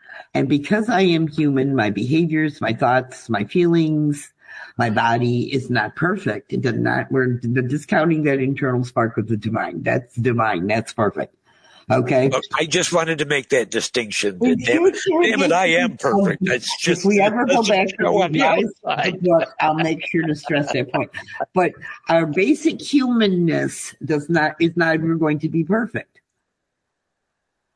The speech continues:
Speaker 1: We are never going to perceive it as perfect because we have all these shadow pieces that we wander around with.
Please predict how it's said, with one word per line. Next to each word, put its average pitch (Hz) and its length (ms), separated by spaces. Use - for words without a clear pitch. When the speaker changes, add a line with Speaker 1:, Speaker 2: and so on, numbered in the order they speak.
Speaker 1:
We 190 180
are 196 120
never 196 240
going 196 240
to 185 80
perceive 240 600
it 285 200
as 151 240
perfect 123 680
because 185 360
we 175 120
have 160 200
all 135 140
these 135 180
shadow 175 320
pieces 113 420
that 113 160
we 113 100
wander 92 380
around 87 320
with. 85 180